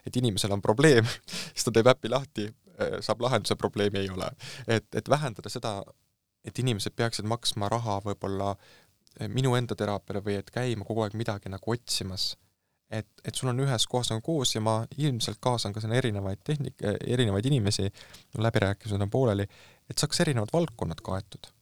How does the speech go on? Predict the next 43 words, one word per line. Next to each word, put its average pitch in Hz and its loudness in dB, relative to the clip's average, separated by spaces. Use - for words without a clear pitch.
Ja 143 0
siis 165 0
tuleb 143 2
niisugune 147 0
eluline 101 0
pool, 92 -4
et - -12
võib-olla 110 2
ma 110 -2
räägin 117 -2
seal, 113 -2
kuidas 107 -2
maja, 110 2
seda - 2
õiget 123 2
kohta - -2
ära 95 -2
leida 90 -4
või 92 -4
kuidas 110 0
siis - 0
vana 107 4
maja 101 0
puhastada, 101 2
eks - -6
ju, 95 -6
sest - -4
minu 107 -2
enda 101 -2
majas 101 -4
seal 98 -4
on 98 -8
tohutult 101 -6
palju 101 -2
asju 131 0
juhtunud, 95 -4
eh, 98 0
mis - -2
on 98 -2
võib-olla 101 0
häirivad, 120 0
eks - -6
ju, 98 -2